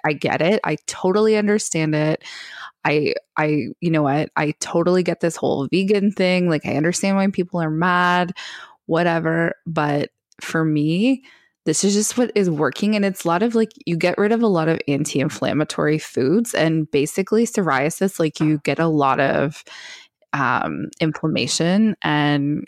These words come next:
it can lead to, uh, psoriatic arthritis, which my other cousin has. And it's just,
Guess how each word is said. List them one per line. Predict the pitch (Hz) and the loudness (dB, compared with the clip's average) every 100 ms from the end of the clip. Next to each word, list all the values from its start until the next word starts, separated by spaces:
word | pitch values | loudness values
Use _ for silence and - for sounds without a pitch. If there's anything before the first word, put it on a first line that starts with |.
| - | -8
it | 160 | -10
can | - 170 151 143 | -4 -2 0 -2
lead | 165 156 175 | 0 0 0
to, | - 202 196 196 196 202 202 - - - - _ 165 | -2 0 2 4 4 2 0 -8 -20 -20 -20 _ -4
uh, | 143 | -2
psoriatic | 131 - 147 147 143 117 123 | -2 -2 0 2 2 0 -2
arthritis, | - 160 - 139 151 196 254 - - | -2 -4 -2 -2 0 2 0 -2 -2
which | 156 - - | -2 -2 -4
my | 160 151 | 0 0
other | 117 143 185 | 0 0 0
cousin | - 208 214 | 0 0 2
has. | 220 208 214 208 | 2 2 2 0
And | 170 | 0
it's | 165 | -2
just, | - 185 - | -2 -2 -4